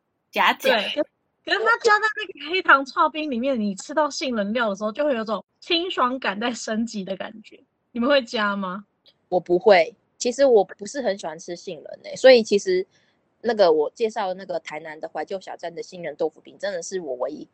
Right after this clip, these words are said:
Speaker 3: 可以接受的杏仁。然后还有一个是之前在我们公司附近有一个杏仁茶，那个我真的可以百分之百给你推荐，它是真杏仁，不是化工的。可是那个是一个，一个主管他给，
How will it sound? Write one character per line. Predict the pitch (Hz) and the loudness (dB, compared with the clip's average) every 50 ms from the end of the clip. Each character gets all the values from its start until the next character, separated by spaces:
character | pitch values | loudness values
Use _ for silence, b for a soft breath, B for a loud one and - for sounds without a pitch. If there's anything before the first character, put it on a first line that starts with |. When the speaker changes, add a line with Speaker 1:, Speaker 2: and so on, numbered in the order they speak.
| _ _ - | _ _ -8
Speaker 3:
可 | - 185 | -4 -2
以 | 175 156 | -2 -2
接 | - - 156 | 0 0 0
受 | 160 - 180 | 0 0 -2
的 | 139 127 | -6 -6
杏 | - - - 147 135 | -8 -10 -10 -10 -10
仁。 | 107 - - - 180 190 - _ _ _ _ _ _ _ - | -10 -14 -14 -14 -16 -20 -20 _ _ _ _ _ _ _ -8
然 | 165 196 | -6 -2
后 | 240 277 226 | 0 0 0
还 | - 240 | 2 0
有 | 214 175 | -2 -2
一 | 175 | -4
个 | 170 175 185 | -8 -10 -10
是 | 190 - 220 196 - _ _ _ _ _ | -8 -8 -10 -10 -10 _ _ _ _ _
之 | - - - 294 | -14 -12 -12 -12
前 | 277 - 240 190 160 156 151 151 151 156 165 _ | -10 -8 -6 -6 -6 -6 -8 -12 -18 -20 -20 _
在 | - - 269 240 226 214 202 185 175 165 151 139 - | -12 -8 -6 -6 -4 -4 -4 -6 -6 -6 -8 -8 -8
我 | - 160 | -10 -10
们 | 156 151 160 | -10 -8 -6
公 | - 190 190 214 | -4 -4 -4 -4
司 | 214 - 208 202 | -4 -4 -4 -4
附 | - - 214 190 | -4 -6 -8 -8
近 | 180 - - 196 180 | -8 -10 -12 -12 -10
有 | 165 143 135 | -8 -6 -6
一 | |
个 | 131 151 | -6 -8
杏 | - - - 254 214 170 | -10 -8 -6 -4 -4 -4
仁 | 143 123 120 123 160 | -6 -10 -14 -14 -12
茶， | - - - - - 127 - - - _ b b b | -12 -10 -8 -8 -8 -10 -10 -12 -16 _ b b b
那 | b 277 277 | b 4 6
个 | 269 226 | 8 8
我 | 196 175 165 | 8 8 4
真 | - - 226 240 | 2 0 -2 0
的 | 226 208 | -2 -2
可 | - - 202 | -2 -2 -2
以 | 185 175 | -2 -4
百 | - - 156 156 | -4 -6 -6 -6
分 | 170 185 202 | -6 -6 -8
之 | 196 | -6
百 | - 160 143 | -6 -8 -8
给 | - 170 147 | -8 -12 -16
你 | 139 | -14
推 | - - 160 | -10 -10 -10
荐， | - 165 170 | -10 -10 -10
它 | 170 | -8
是 | 175 180 | -8 -4
真 | - - 156 156 175 | -2 0 -2 -2 -2
杏 | - - 170 127 - | -8 -10 -10 -10 -12
仁， | - - _ _ _ | -14 -16 _ _ _
不 | - | -12
是 | 160 - - 190 185 160 - _ _ _ _ - | -10 -6 -2 0 0 0 -2 _ _ _ _ 2
化 | 226 180 - - _ | 2 2 2 0 _
工 | - 131 123 147 143 | -4 -4 -4 -6 _
的。 | - - - _ _ b b b | -18 -18 -18 _ _ b b b
可 | b 180 | b 0
是 | 214 | 2
那 | 269 285 | 2 0
个 | 240 233 | 0 0
是 | 226 262 262 226 | 0 0 -2 -2
一 | 196 180 | 0 2
个， | 190 180 170 160 - _ _ _ _ _ _ _ | 2 2 2 2 -2 _ _ _ _ _ _ _
一 | - 190 | -8 -4
个 | 185 185 | -4 -4
主 | 185 - 175 180 | -4 -4 -6 -4
管 | 180 185 143 151 | -4 -4 -4 -6
他 | 180 196 196 196 - _ _ _ _ _ _ | -6 -6 -8 -8 -8 _ _ _ _ _ _
给， | - 156 | -20 -20